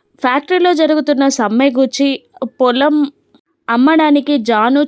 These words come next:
చేస్తున్న గొడవ గూర్చి మిత్రా జయదేవ్ నందన్ టెన్షన్ పడుతూ ఉండగా లక్ష్మి వాళ్ళిద్దరికీ ధైర్యం చెప్తూ, "రేపు సమ్మె ఆగేలాగా నేను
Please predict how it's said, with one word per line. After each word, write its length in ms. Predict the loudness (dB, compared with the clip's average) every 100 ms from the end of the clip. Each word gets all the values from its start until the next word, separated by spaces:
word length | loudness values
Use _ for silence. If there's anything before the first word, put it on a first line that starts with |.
| 0
చేస్తున్న 480 | -2 -2 -2 -2 -4
గొడవ 380 | -2 -2 0
గూర్చి 480 | 0 0 -2 -2 -4
మిత్రా 480 | -4 -6 -6 -2 -2
జయదేవ్ 500 | 0 0 0 0 0
నందన్ 360 | -2 -2 -2 -2
టెన్షన్ 440 | -4 -4 -2 -4 -4
పడుతూ 300 | -6 -2 -2
ఉండగా 360 | 0 -2 -2
లక్ష్మి 540 | -4 -4 -6 -8 -4 -4
వాళ్ళిద్దరికీ 760 | -4 -6 -6 -6 -6 -4 -8
ధైర్యం 480 | -8 -6 -4 -2 -2 -2
చెప్తూ, 300 | -4 -2 -2 -4 -20 -20 -6
"రేపు 380 | -2 0 -2 -4
సమ్మె 500 | -4 -2 -2 0 -2 -4 -6
ఆగేలాగా 760 | -2 -2 0 2 0 -2 -2
నేను 380 | -4 -4 0 0